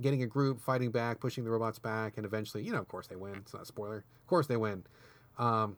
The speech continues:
but yeah, it was really fun. It was really fun. I really liked it a lot. And it was just, um, one of those nice surprises where it was a B movie to be sure, but, like, it was a really well done one. I mean, the script was good, the performances were solid,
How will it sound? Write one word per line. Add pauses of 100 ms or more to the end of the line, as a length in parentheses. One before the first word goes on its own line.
but
yeah,
it
was
really
fun.
It
was
really
fun.
I
really
liked
it
a
lot.
And
it
was
just,
um, (800)
one
of
those
nice
surprises
where (540)
it
was
a
B
movie
to
be
sure,
but,
like,
it
was
a
really
well
done
one.
I
mean,
the
script
was
good,
the
performances
were
solid,